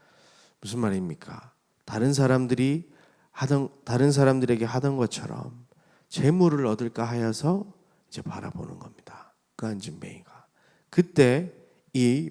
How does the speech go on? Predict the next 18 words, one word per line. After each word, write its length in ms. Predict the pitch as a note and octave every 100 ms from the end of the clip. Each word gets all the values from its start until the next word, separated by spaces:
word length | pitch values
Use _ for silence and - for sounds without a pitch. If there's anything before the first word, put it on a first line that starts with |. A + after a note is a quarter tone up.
| - -
베드로가 720 | G2+ A2 B2+ A2 G#2 B2 D#3 - _ -
육 200 | A2+ -
절에 440 | B2 G#2 A2 A#2+ -
이야기합니다. 720 | G2 F#2+ G2+ F#2 F3 F#3 F2+
우리 120 | G2+ G#2+
함께 720 | A#2 E3 - A2 C#3 - - _ - _ _
읽겠습니다. 800 | G2+ G2 F#2+ E2+ D2 - - - _ _ _ _ -
베드로가 760 | G#2 A2 C3 C3 A#2+ A2+ E3 G#3+ G#3 -
이르되 600 | G2+ G#2 F#2+ F#2 - _ _ _ _ _ C3+
은과 560 | D3 D#3+ C3+ A2 G2+
금은 560 | - C3+ D3+ C#3 E3 F#3+ -
내게 360 | F2 G#2+ G#2
없거니와 800 | G#2 F#2+ F2+ G#2+ F#2+ F2+ F2+ F2 - _ - _
내게 380 | - B2+ C3+ C#3
있는 400 | C3+ A#2+ B2+ C3
이것을 640 | A2+ G#2 A2+ A2 A#2+ B2 G#2
내게 340 | G2 F#2 F#2+
주노니 680 | F#2 G#2 G2 F#2+ G#2 D#3+